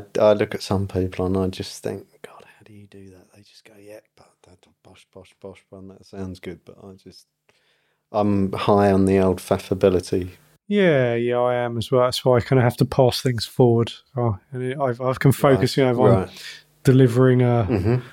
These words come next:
Speaker 2: a track to be mixed, I know, or if I'm just mixing something, I can focus on that element, but give me two elements and then they both become a little bit shitter 'cause I,
Speaker 1: Yeah,
Speaker 2: I
Speaker 1: 'cause
Speaker 2: just
Speaker 1: you
Speaker 2: haven't
Speaker 1: get,
Speaker 2: got the
Speaker 1: it gets
Speaker 2: capacity.
Speaker 1: fuzzy.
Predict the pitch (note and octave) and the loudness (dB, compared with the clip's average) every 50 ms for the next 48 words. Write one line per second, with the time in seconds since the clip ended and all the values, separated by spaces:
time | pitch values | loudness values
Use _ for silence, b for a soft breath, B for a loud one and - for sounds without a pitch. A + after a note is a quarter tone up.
0 | B B _ - C#3+ B2 - - C#3+ C3 C3 - - C#3 C3+ C3 C3+ C#3 C3+ B2+ | B B _ -2 -2 0 2 2 2 2 0 -2 0 2 2 4 4 4 2 2
1 | C3 - - - C3 C3 C3 C3 C3 B2+ B2 B2 A#2+ A2+ G2+ - _ _ _ _ | 0 -2 0 2 4 4 4 4 4 4 4 4 4 2 0 -4 _ _ _ _
2 | _ _ - D3 B2+ A2+ B2+ C3 A#2+ A2+ - D3+ C#3+ D3 C#3+ - - C3+ - - | _ _ -2 0 0 2 2 2 2 2 4 4 4 2 2 0 -2 -2 0 0
3 | C3 B2 B2 - C3 B2 - - - C3+ B2+ - - - - C3+ B2+ B2+ B2 C3+ | 2 2 2 2 0 0 0 2 2 2 2 2 0 -2 -2 0 0 2 2 2
4 | C3 B2 A#2+ A#2+ A#2+ A#2+ B2+ A#2+ B2+ B2+ A#2+ B B B B B - D#3 D3 C#3+ | 2 2 2 2 2 0 0 2 4 2 2 B B B B B 2 4 4 4
5 | C3+ - - D3+ C#3+ C3+ B2+ B2+ A#2+ B2 A#2+ A#2+ B2 B2+ C3+ - - - C3 B2+ | 4 2 2 2 4 4 4 2 2 0 0 -2 -4 -6 -8 -10 -6 -2 0 2
6 | B2+ B2+ B2 B2 A#2+ A#2+ A#2+ B2+ B2 B2 A#2+ - B2+ B2 A#2 - - - - _ | 4 4 4 2 2 0 0 0 0 2 2 2 2 2 2 0 -4 -12 -20 _
7 | - - B2 - C#3 C3 B2 B2 A#2+ B2 B2+ A#2+ C3 C#3 - - - C3+ - - | -6 -6 -2 0 2 2 4 4 2 2 0 0 -2 -2 -2 0 0 0 0 0
8 | - B2 G#2+ - - B2+ A2+ B2 A#2+ A2+ - B B B B C3 A#2 A2+ A2 G#2 | 0 -2 -2 0 2 2 4 4 2 2 0 B B B B -16 -8 -2 0 0
9 | G2 G2 G2 D3 C#3+ C3 C#3 - - - D3+ D3 B2+ C3+ C3+ B2 B2 B2 A#2+ - | 2 4 4 4 4 4 4 2 2 2 2 4 4 4 2 2 2 -2 -2 -2
10 | - A#2 C#3+ D3 - - - A2+ G#2 G2 F#2 F#2 F2 F2 F#2 | 0 0 0 0 -2 0 2 2 4 4 2 0 -2 -2 -6